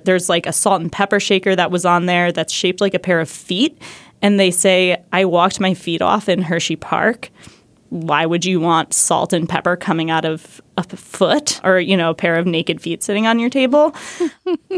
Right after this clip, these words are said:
If you're in the D C area, you can buy them and pick them up for free, or the proprietor will ship them to you if you're not in the area. It's just such a joy to follow. Um, and I don't follow a lot of Instagram accounts that aren't people I know,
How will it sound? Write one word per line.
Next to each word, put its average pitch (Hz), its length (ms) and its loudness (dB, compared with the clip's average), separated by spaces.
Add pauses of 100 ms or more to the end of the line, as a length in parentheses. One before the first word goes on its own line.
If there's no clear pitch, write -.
(120)
If 226 160 0
you're 269 80 4
in 285 100 4
the 277 60 4
D 240 160 2
C - 200 0
area, 254 320 4
you 208 280 -2
can 214 300 2
buy 170 180 2
them 220 140 2
and 220 120 0
pick - 200 -4
them 220 160 2
up 175 120 -4
for 175 160 -2
free, 247 460 0
or 196 180 2
the 180 120 0
proprietor 170 440 -2
will 175 120 -4
ship 262 260 0
them 240 160 2
to 233 120 -4
you 208 60 2
if 180 140 -2
you're 156 80 -8
not 190 240 2
in 196 120 0
the 185 140 -4
area. 180 600 0 (100)
It's 202 180 0
just 269 200 0
such 196 240 2
a 208 80 2
joy 170 560 0
to 214 140 -4
follow. 170 760 0
Um, 170 380 2
and 214 100 4
I 214 80 4
don't 220 280 2
follow 175 380 2
a 170 60 0
lot 165 240 2
of 160 260 -4 (280)
Instagram 175 420 0
accounts 165 300 -2
that 160 180 0
aren't 170 380 0
people 175 280 0
I 165 160 2
know, 214 440 2